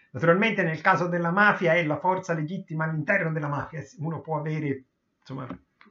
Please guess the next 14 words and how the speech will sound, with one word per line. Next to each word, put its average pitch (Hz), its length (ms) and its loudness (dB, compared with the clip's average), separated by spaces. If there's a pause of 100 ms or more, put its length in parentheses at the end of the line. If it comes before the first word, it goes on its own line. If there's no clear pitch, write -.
(140)
ordinamenti 156 800 0
tipo 156 240 -6
matriosca, 151 640 0
uno 160 260 -2
dentro 147 340 -4
l'altro. 151 500 4 (520)
Ciò 175 240 2
che 170 500 2
è, - 40 -12
se - 180 -4
l'ordinamento 170 880 0
è 156 60 0
ritenuto 160 720 -2
illegittimo, 160 1080 0